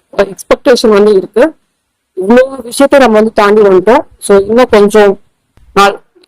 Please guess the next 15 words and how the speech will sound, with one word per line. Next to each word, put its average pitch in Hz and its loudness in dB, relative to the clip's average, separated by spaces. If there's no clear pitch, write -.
அட்லீஸ்ட் 269 -2
இந்த 254 0
ஒன் 240 -2
மந்த் 262 -2
கூட 285 -2
இருக்க 214 0
வாய்ப்பு 196 0
இருக்கு, 185 -2
இல்ல 208 -2
ஃபிஃப்டீன் 254 0
டேஸ், 196 0
இல்ல 190 0
டூ 302 2
டேஸ், 208 2
இல்ல 185 0